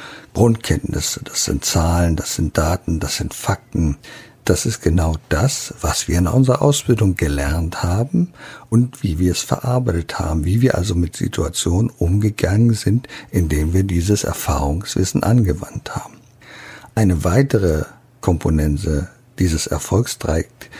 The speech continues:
sind unsere sogenannten Soft Skills. Das, was man vielleicht als soziale Kompetenz bezeichnet. Dazu gehört die Fähigkeit des Selbstmanagement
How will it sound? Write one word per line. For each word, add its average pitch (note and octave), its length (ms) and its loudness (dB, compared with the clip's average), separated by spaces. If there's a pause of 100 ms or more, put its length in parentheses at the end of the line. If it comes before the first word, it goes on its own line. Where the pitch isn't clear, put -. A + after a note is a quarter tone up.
(120)
sind - 380 2
unsere G2+ 280 4
sogenannten F2 840 2 (160)
Soft - 540 -4
Skills. - 920 -4
Das, - 220 -2
was D#2+ 220 0
man D#2+ 180 2
vielleicht E2 460 0
als - 340 -4
soziale F#2 640 2
Kompetenz D2+ 640 -2
bezeichnet. - 800 -8 (180)
Dazu - 280 -2
gehört F2 420 0
die - 80 -2
Fähigkeit F#2 680 0
des - 160 -4
Selbstmanagement - 1400 -2